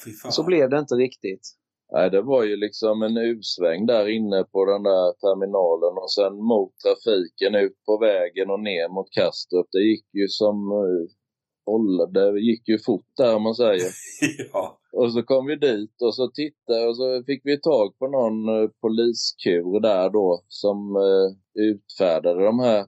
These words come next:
Speaker 3: provisoriska passen. Och så skulle de ha niohundraåttio spänn per styck då.
Speaker 1: Mm.
Speaker 3: Och då tänkte vi, "Äh, vi kommer ju ändå missa båten. Vi åker hem och hämtar passen."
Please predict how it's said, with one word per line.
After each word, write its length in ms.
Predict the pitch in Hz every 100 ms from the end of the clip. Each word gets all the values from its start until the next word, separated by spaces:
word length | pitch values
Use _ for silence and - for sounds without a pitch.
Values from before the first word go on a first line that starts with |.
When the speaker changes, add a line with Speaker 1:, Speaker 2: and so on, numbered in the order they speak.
| _
Speaker 3:
provisoriska 720 | 107 107 - 110 95 - 98
passen. 540 | - 95 80 - 90 87 _
Och 120 | 104 107
så 100 | 110
skulle 220 | 117 127
de 60 |
ha 140 | 139 127
niohundraåttio 880 | 120 127 117 104 101 110 - - 92 -
spänn 320 | 101 87 85
per 120 | 90 90
styck 400 | - 101 82 - -
då. 280 | 135 107 87 _
Speaker 1:
Mm. 120 | - 107
Speaker 3:
Och 60 |
då 100 | 110
tänkte 420 | 107 123 120 117 101
vi, 60 | 98 110
"Äh, 60 |
vi 120 | 107 107
kommer 280 | 117 120
ju 60 | 113
ändå 220 | 107 110
missa 360 | 107 107 - 95
båten. 600 | 90 92 82 - 95 92
Vi 80 | 107
åker 280 | 104 - 107
hem 300 | 110 90 90
och 60 |
hämtar 400 | 92 98 92 80 -
passen." 540 | 90 - - 78 80